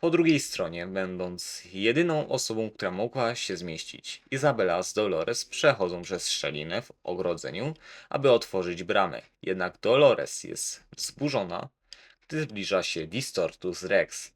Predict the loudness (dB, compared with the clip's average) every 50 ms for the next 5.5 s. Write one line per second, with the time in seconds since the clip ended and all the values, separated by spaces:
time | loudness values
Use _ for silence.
0 | _ _ _ _ _ -2 -2 0 2 4 2 2 2 2 0 0 2 0 -2 -2
1 | 2 0 0 0 0 -2 0 0 2 2 2 0 -2 -8 -6 -6 -4 -6 -6 -6
2 | -6 -8 -8 -8 -14 -16 -18 -18 -14 -6 -2 -2 -2 -2 -2 -8 -18 -20 -20 _
3 | _ _ -10 -10 -10 -10 -14 -10 -4 0 2 2 2 0 -2 _ _ -20 -20 _
4 | -16 -8 -8 -8 -8 -6 -4 -2 4 6 6 6 6 6 2 0 -2 -6 -4 -4
5 | -2 -2 -4 -4 -6 -2 0 0 0 -2